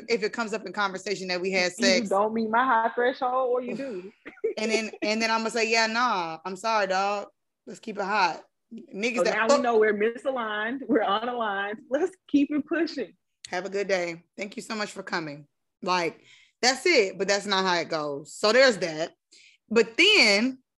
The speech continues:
Speaker 1: when we think about the standards of marriage, I also feel like there's a difference in perspective between Black men and Black women specifically, right? So, like,
Speaker 2: Mm-hmm.
Speaker 1: as a Black woman, I am willing to go on record,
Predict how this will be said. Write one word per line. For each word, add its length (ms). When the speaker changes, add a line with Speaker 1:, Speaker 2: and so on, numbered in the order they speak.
Speaker 1:
when 140
we 80
think 240
about 260
the 60
standards 460
of 200
marriage, 880
I 240
also 400
feel 240
like 300
there's 200
a 60
difference 760
in 120
perspective 680
between 420
Black 300
men 220
and 100
Black 240
women 480
specifically, 880
right? 420
So, 140
like, 360
Speaker 2:
Mm-hmm. 300
Speaker 1:
as 220
a 80
Black 320
woman, 500
I 180
am 240
willing 580
to 120
go 580
on 360
record, 560